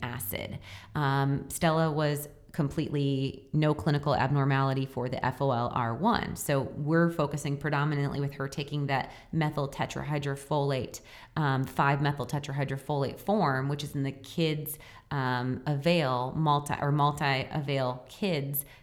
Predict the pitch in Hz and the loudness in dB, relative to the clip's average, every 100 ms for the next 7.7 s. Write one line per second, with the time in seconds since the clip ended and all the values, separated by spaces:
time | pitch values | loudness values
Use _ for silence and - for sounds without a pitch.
0 | - - 208 151 107 85 170 156 156 151 | -8 0 2 2 2 0 2 2 2 2
1 | 143 - 151 175 170 160 147 135 135 131 | 2 2 2 2 2 2 0 0 -4 -4
2 | 127 127 127 147 - - 156 - 143 131 | -4 -4 -4 -6 -6 -4 -4 0 0 0
3 | 135 - 151 196 220 - 147 131 135 147 | -2 -2 0 0 -2 -2 0 0 0 -4
4 | 147 143 139 139 131 127 127 196 185 135 | -2 -2 0 0 0 -2 -2 -4 -2 -2
5 | 135 139 165 143 - 156 143 135 135 143 | -2 0 0 -2 -4 -4 -2 -4 -2 -2
6 | 139 139 - - 165 156 160 160 151 147 | -4 -6 -18 -2 0 2 0 -4 -4 -4
7 | 135 135 - 135 120 127 - | -2 -2 -2 -2 -2 -4 -6